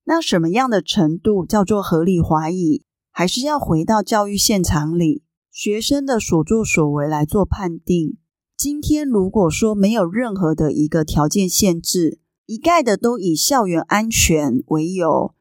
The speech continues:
对所有的学生去进行全面的搜查时，这好像有点是回到过去的一个威权时代，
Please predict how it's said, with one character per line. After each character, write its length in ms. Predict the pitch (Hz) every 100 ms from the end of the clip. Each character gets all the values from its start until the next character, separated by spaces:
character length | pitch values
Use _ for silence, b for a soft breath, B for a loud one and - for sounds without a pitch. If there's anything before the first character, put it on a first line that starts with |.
| _ _
对 200 | - 339
所 380 | 262 - 202 202
有 180 | 254 208
的 160 | 175 170
学 380 | - 170 165
生 500 | 175 - 226 214 220 -
去 180 | - 254
进 380 | - 254 214 180
行 260 | - 160
全 240 | 160 170 175
面 180 | 254
的 140 | 220 180
搜 240 | - 208
查 280 | - 165 147
时， 440 | - - 156 - - _ _ _ _
这 160 | - 311
好 240 | - 160
像 260 | 165 240 208
有 200 | 170 165
点 180 | 170 156
是 160 | 220
回 280 | 214 160 156
到 200 | 226 208
过 280 | - 240 190
去 220 | - 214
的 160 | 160 151
一 40 |
个 160 | 151 156
威 220 | 180 202
权 240 | - 147
时 200 | 147 -
代， 380 | 147 170 151 -